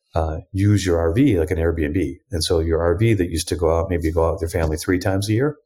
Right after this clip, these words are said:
your R V can go out twenty times a year now.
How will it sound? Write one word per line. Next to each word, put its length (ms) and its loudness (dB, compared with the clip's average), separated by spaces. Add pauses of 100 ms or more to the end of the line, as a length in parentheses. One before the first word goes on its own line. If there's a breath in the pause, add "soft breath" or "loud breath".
(560)
your 160 2
R 100 2
V 120 0
can 120 -4
go 120 2
out 100 -2 (140)
twenty 240 0
times 280 -12
a 40 -10
year 140 -16
now. 100 -14